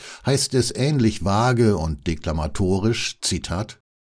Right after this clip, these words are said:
„Die verhängten Sanktionen zielen darauf ab, die für den völkerrechtswidrigen Angriffskrieg gegen die Ukraine verantwortlichen Personen, ihre Unterstützer und für Russland relevante Schlüsselsektoren zu treffen,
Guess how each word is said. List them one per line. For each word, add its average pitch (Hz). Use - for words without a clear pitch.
„Die 123
verhängten 131
Sanktionen 113
zielen 80
darauf 92
ab, 127
die 82
für 85
den 71
völkerrechtswidrigen 87
Angriffskrieg 104
gegen 78
die 80
Ukraine 90
verantwortlichen 92
Personen, 95
ihre 85
Unterstützer 101
und 123
für -
Russland 101
relevante 95
Schlüsselsektoren 101
zu -
treffen, 123